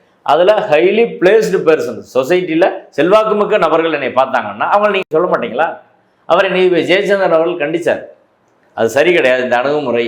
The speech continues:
இப்படி பல்வேறு வழக்குகள்ல அவரை பத்தி நம்ம சொல்ல முடியும். இதை தாண்டி ஒரு வழக்குல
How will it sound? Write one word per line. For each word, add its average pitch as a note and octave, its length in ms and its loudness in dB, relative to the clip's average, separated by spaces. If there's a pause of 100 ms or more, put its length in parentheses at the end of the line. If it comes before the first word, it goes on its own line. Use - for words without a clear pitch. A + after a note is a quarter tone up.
(2500)
இப்படி E3 220 0 (160)
பல்வேறு F3 480 0
வழக்குகள்ல D3 580 0 (280)
அவரை B2+ 260 0
பத்தி A#2+ 220 -8
நம்ம G#2 260 -6 (220)
சொல்ல B2+ 280 -2
முடியும். B2+ 340 -6 (280)
இதை C#3 280 0
தாண்டி F3+ 420 0 (400)
ஒரு A#2 180 -4
வழக்குல B2 420 0